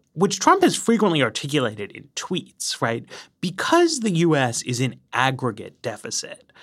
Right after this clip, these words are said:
a race to the bottom on trade ultimately benefits the United States. So we have all the leverage in this kind of dynamic. And if we went to a world in which we import nothing from China and China imports nothing from us,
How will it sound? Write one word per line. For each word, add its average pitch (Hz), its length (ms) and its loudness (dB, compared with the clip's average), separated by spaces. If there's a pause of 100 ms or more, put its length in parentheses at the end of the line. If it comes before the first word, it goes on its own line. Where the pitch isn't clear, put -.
(360)
a 139 140 -2 (140)
race 170 480 2
to - 120 -6
the 123 120 2
bottom 131 600 4
on 98 200 -10
trade - 640 -12 (120)
ultimately 123 600 -2 (140)
benefits - 600 -4
the 104 80 -14
United 101 400 -14
States. - 600 -4 (220)
So 160 180 0
we 180 300 2
have 190 220 4
all 135 160 4
the 101 160 -2
leverage 104 960 -4
in 117 180 -6
this 104 180 -8
kind 98 320 -8
of 104 140 -20
dynamic. - 760 -14 (260)
And 156 80 0
if 156 120 2
we 151 80 2
went 185 380 0
to 185 120 0
a 139 60 4
world 117 580 0
in 113 200 -8
which 107 300 -6 (360)
we 156 340 0
import 127 680 -2
nothing 110 680 -4
from 107 240 -12
China - 480 -8
and 127 100 -10
China 131 240 0
imports 107 420 -10
nothing 110 640 -8
from 101 180 -16
us, - 460 -8